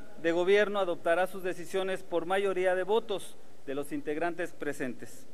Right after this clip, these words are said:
lo que permite observar que los representantes del Consejo Ciudadano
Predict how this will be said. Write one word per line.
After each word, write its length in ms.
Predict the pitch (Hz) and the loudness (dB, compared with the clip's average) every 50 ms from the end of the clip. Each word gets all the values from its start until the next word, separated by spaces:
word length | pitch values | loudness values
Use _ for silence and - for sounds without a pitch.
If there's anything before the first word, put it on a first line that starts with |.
| - - - - - - - - - - - | -6 -6 -6 -6 -8 -8 -8 -8 -6 -4 2
lo 160 | 165 170 170 | 2 2 2
que 100 | - 196 | 2 0
permite 400 | - 208 202 208 233 240 233 277 | 2 2 0 0 0 0 2 2
observar 580 | 262 - - 226 202 185 175 196 202 214 220 214 | 2 2 2 0 2 4 6 6 6 6 4 2
que 120 | - 196 | 0 0
los 160 | 180 175 165 | 0 0 0
representantes 720 | 165 165 - 160 160 156 170 160 160 185 190 185 208 202 180 | 0 -2 -2 -2 -4 -2 -2 0 2 0 0 2 -2 -2 -2
del 160 | 180 156 143 | -2 -2 -2
Consejo 420 | - 160 - - 190 185 - 196 | -2 -4 -2 -2 -4 -2 -4 -4
Ciudadano 640 | 180 185 180 170 156 156 165 170 165 160 156 165 | -4 -2 0 2 4 6 6 6 4 4 2 0